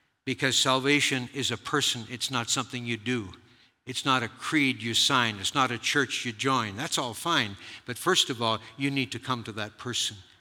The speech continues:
You need to come to Jesus. Not something you do.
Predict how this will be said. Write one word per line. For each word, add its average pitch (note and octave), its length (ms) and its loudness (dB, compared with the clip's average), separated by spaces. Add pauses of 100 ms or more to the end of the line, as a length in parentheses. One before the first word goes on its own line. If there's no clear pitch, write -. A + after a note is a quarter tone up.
(220)
You B2 100 -8
need A#2+ 180 -6
to B2 60 -4
come A2 220 -8
to G#2 80 -14
Jesus. G#2 640 -8 (1300)
Not B2 160 -2
something A#2+ 400 -2
you A2 80 -4
do. A2 340 -2